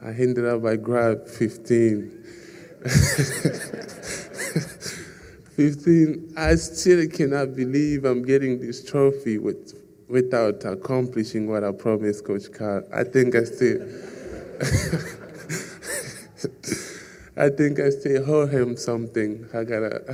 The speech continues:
<laughs> I don't know. So I'm very grateful to be here, and I'm so thankful. And, um, um,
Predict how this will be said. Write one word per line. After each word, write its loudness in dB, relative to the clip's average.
<laughs> -
I 4
don't -2
know. -2
So 4
I'm 4
very 2
grateful 0
to -8
be -4
here, -6
and -4
I'm -2
so -6
thankful. -4
And, -4
um, -6
um, 0